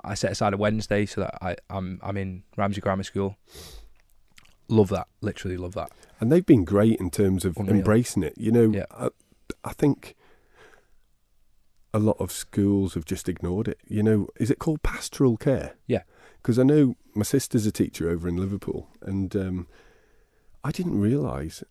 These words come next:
Speaker 2: and obviously Liverpool's a
Speaker 1: Right.
Speaker 2: slightly different demographic, but,
Speaker 1: Yeah.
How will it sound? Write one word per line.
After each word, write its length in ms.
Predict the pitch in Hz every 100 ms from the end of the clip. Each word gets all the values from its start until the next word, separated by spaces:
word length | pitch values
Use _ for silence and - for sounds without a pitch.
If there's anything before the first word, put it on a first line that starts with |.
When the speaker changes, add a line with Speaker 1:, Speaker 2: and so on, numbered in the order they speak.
| -
Speaker 2:
and 160 | 104 -
obviously 480 | 113 104 95 85 - - - -
Liverpool's 720 | 117 - - 95 90 85 - - _ _ _ _ _ _ _ _ _
a 60 | -
Speaker 1:
Right. 80 | 98
Speaker 2:
slightly 380 | 98 95 95
different 500 | 87 101 - 92 - -
demographic, 640 | 92 87 90 - - - _
but, 140 | 110 -
Speaker 1:
Yeah. 260 | - -